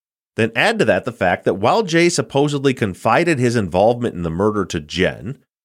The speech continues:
he evidently didn't even mention the fact that they ditched the car to her. When asked in her interview what she knew about the car, she said she didn't know anything at all about Hayes' car.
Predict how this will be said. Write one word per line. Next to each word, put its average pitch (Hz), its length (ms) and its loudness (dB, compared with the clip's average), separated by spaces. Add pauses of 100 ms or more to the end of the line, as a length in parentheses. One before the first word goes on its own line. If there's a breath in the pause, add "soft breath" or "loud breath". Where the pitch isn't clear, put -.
(460)
he 123 120 0
evidently 165 680 2 (320)
didn't 254 200 -2
even 220 320 2
mention 226 340 2
the 107 80 2
fact 76 320 -2
that 117 120 -4
they 131 120 2
ditched 95 300 -2
the 123 80 -4
car 208 280 2
to 78 80 0
her. - 320 -10 (800)
When 95 160 2
asked 120 220 0
in 92 80 -2
her 240 260 2
interview 92 480 0
what 95 180 0
she 104 200 -2
knew 151 220 0
about 95 200 2
the 90 80 -6
car, 87 460 2 (300 soft breath)
she 196 180 -2
said 165 220 2
she 107 120 0
didn't 143 280 0
know 156 120 4
anything 120 420 0
at 117 60 2
all 208 200 4
about 78 240 0
Hayes' 78 180 -6
car. 60 420 -6